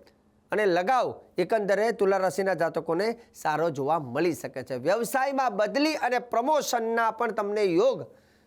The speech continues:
રાહુ મહારાજ આપી શકે છે. મિત્રોથી સંબંધો તમારા બગડ્યા હોય, મિત્રો કદાચ તમારોથી દૂર ગયા હોય અથવા વિવાદ થયો હોય,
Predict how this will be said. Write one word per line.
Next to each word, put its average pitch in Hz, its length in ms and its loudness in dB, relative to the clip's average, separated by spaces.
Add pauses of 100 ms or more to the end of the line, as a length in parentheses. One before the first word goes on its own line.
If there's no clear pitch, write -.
(240)
રાહુ 190 200 2
મહારાજ 196 420 0 (140)
આપી 170 280 0
શકે - 280 -4
છે. 117 220 -8 (1300)
મિત્રોથી 247 600 0
સંબંધો 269 580 0
તમારા 247 360 2
બગડ્યા 220 400 2
હોય, 196 340 2
મિત્રો 226 420 0
કદાચ 220 300 0
તમારોથી 220 840 0
દૂર 240 320 2
ગયા 226 300 2
હોય 190 360 2 (240)
અથવા 240 240 2
વિવાદ 196 360 0
થયો 214 280 2
હોય, 196 220 0